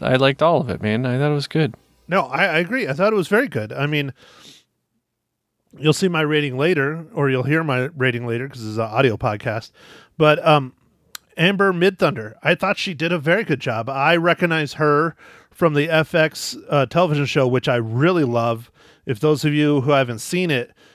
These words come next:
Speaker 2: it's a X-Men show. It's called Legion. Very, very trippy, beautifully shot show. Um, she's one of the main characters in there. She does a fantastic job in that show. I, I barely recognized her in this,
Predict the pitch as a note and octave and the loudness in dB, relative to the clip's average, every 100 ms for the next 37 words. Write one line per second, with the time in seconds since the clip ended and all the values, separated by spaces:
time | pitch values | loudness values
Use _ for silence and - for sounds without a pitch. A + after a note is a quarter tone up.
0 | _ C#3+ C#3 D#3+ C3+ C#3+ D3+ - F3 D3+ | _ -2 0 2 2 2 0 0 0 -2
1 | - E3+ D3+ D3 - C3+ A2+ C3+ D3+ F3 | 0 2 2 0 -2 -4 -2 -2 0 0
2 | F3 F#3 - _ _ _ _ _ - - | 0 -2 -12 _ _ _ _ _ -20 -18
3 | A2+ C#3 F3 G3 D#3 D#3+ D3 C3 - - | -4 0 4 4 2 2 2 0 -6 -8
4 | D3 E3 E3 E3 D3 C#3 - B3+ B2+ C3+ | 0 0 0 -2 -4 -8 -14 _ -18 -6
5 | C#3 F#3+ F#3 D3+ D3+ C3 D#3+ C3 B2+ - | 0 2 0 0 -4 0 2 2 0 0
6 | D3 C3 C3 - - - - E3 F#3+ E3+ | 2 4 2 -2 -16 -20 -10 -8 -4 -4
7 | F3 F#3 F3+ D#3+ D3 D3+ D3+ E3 D3+ - | 0 2 2 2 2 0 0 0 0 0
8 | D3 C#3+ C#3 C#3 C3+ - D3+ D3 C3+ - | -4 -4 -2 -2 -2 -4 -4 -4 -4 -4
9 | C3+ - D3+ D#3 - C#3 D3+ C#3 B2 A2+ | -4 -2 0 2 0 -4 2 2 0 -2
10 | B2 C#3+ - D#3 D3 D3 - - _ _ | -4 -4 -2 0 0 -4 -14 -20 _ _
11 | - D3 - - D#3 A#2+ D3 F3 F#3 E3+ | -4 -2 0 0 0 0 2 2 2 0
12 | E3+ E3+ E3 - E3 D#3 C3+ C#3 F3+ - | 0 -2 -2 -2 -2 -2 0 0 -2 -6